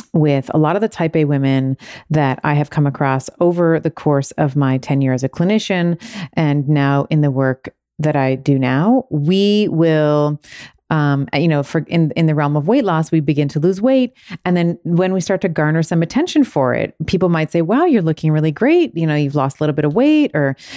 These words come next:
you, you know, you, you, whatever, "You're just looking great." That can activate our trauma,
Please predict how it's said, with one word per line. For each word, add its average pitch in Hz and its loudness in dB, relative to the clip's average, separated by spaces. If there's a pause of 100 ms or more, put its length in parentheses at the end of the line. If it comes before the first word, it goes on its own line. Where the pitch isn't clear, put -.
(120)
you, 165 0
you 160 0
know, 139 0
you, 147 -4 (120)
you, 151 0
whatever, 156 0
"You're 135 0
just 175 -2
looking 165 0
great." 269 0 (320)
That 185 0
can - -2
activate 160 0
our 151 0
trauma, 175 -2